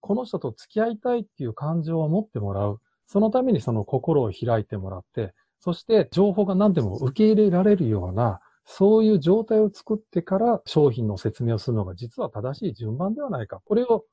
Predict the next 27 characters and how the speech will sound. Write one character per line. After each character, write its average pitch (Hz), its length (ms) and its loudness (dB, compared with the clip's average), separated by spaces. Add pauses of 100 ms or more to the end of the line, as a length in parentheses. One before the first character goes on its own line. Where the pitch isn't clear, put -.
(140)
ま 156 120 0
あ、 117 40 0
我 117 180 0
々 131 200 -2
は 143 240 0
ず 117 100 -6 (100)
っ 117 80 -20
と、 147 120 -2
お-、 107 840 -6
伝 110 200 2
え - 60 -4
続 123 200 -6
け 117 80 -2
て 107 100 -4
い 95 40 -2
る 95 220 -4
わ 98 120 -4
け 117 100 -8
な 107 60 -8
ん 107 80 -12
で 107 60 -16
す 165 100 2
ね。 220 80 2 (100)
で 156 60 -10
す - 80 -12
か 147 80 0
ら、 131 160 0